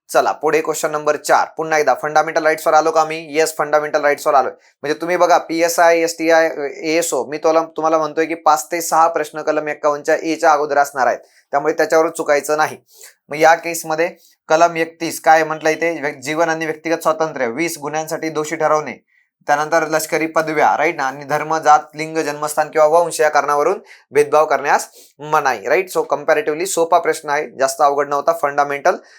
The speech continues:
राईट्सचा मुद्दा, बाकी फंडामेंटल राईट्सवर कोणताही प्रश्न आला, घटना दुरुस्ती वगैरे, तरी तो शंभर टक्के बरोबर यायला हवा. घटना दुरुस्ती त्यांच्या अनुषंगाने फंडामेंटल राईट्समध्ये तुम्ही पाठ केलेला असतील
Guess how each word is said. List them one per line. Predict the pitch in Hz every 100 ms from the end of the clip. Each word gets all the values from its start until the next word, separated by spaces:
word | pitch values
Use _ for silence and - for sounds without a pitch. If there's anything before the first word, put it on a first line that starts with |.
| _
राईट्सचा | 160 170 170 - 151
मुद्दा, | 139 131 113
बाकी | 139 147
फंडामेंटल | 170 156 151 156 156 151
राईट्सवर | 151 160 160
कोणताही | - 151 151 175
प्रश्न | 170 - 156
आला, | 147 151
घटना | 135 151
दुरुस्ती | 143 147 -
वगैरे, | 147 147 160 160 _ _
तरी | 156 156
तो | 160 170
शंभर | 165 151 151
टक्के | 147 151 160
बरोबर | 147 147 147
यायला | 143 139
हवा. | 143 143 156
घटना | 135 131 143
दुरुस्ती | 143 147 -
त्यांच्या | 147 147 156
अनुषंगाने | 147 151 139 143
फंडामेंटल | 143 139 139 143 147
राईट्समध्ये | 139 135 143 139
तुम्ही | 143
पाठ | 139 135 -
केलेला | 139 139
असतील | 143 -